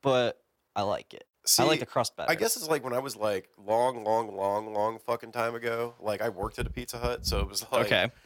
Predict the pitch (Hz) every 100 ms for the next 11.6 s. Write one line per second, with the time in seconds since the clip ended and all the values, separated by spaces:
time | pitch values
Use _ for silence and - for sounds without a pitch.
0 | _ _ - 131 131 117 113 104 110 107
1 | 110 95 120 98 123 170 107 123 110 104
2 | 98 98 82 _ - 104 - 139 147 -
3 | - 107 98 107 95 - 110 113 - 110
4 | 98 76 - 67 - 85 98 - - -
5 | - 76 - - 107 92 90 - 78 90
6 | 60 60 55 58 - _ - - _ _
7 | - 107 120 110 90 80 123 131 107 -
8 | - 113 107 - 156 208 139 113 123 98
9 | 104 101 101 95 104 131 175 170 170 147
10 | 165 156 131 156 156 165 165 170 - 170
11 | - 139 156 135 90